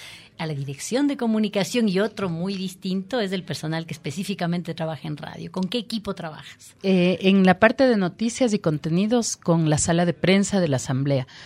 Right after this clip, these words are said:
Speaker 2: Ahí hay un gran equipo, un equipo profesional. Son periodistas que están allí diez, quince años. Eh, se les hizo varios cursos de capacitación con el fin de, de, de que se renovaran, de que comprendieran el lenguaje radiofónico,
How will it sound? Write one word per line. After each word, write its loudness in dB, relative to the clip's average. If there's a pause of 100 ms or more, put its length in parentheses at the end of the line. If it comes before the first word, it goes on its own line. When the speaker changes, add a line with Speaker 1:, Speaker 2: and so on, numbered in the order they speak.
(140)
Speaker 2:
Ahí 4
hay 2
un -2
gran 0
equipo, -8
un -2
equipo -4
profesional. 0
Son -2
periodistas 2
que -12
están -2
allí 0 (360)
diez, 6
quince 2
años. 2 (320)
Eh, 4
se 2
les 2
hizo 2
varios 6
cursos -4
de -6
capacitación -4
con -2
el 0
fin 0
de, 2
de, -2
de -2
que -4
se -2
renovaran, 0
de -4
que -6
comprendieran -4
el -2
lenguaje -2
radiofónico, -4